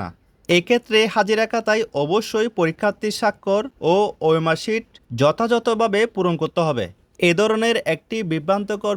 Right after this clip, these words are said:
বিজ্ঞপ্তি সামাজিক যোগাযোগ মাধ্যমে ছড়িয়ে পড়লে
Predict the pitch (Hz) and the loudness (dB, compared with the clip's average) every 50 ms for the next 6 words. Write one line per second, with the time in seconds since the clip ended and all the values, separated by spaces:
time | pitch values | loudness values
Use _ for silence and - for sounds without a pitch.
0 | 185 185 175 160 180 190 190 _ - 156 175 233 - _ _ _ _ - - - | -2 -4 -4 -2 -4 -6 -6 _ -6 -4 -4 -6 -8 _ _ _ _ -12 -4 0
1 | 196 208 202 214 208 208 226 220 202 190 214 214 220 196 214 208 208 214 214 202 | 0 2 4 2 2 2 0 -2 -2 -2 -2 0 0 0 -2 -2 -2 -2 -2 -2
2 | 190 214 208 202 196 202 196 - 208 208 190 208 208 208 202 226 214 208 202 175 | -2 -4 -4 -2 -2 -4 -4 -4 -4 -4 -2 -2 -2 -4 -4 -4 -6 -4 -2 -2
3 | 180 | -2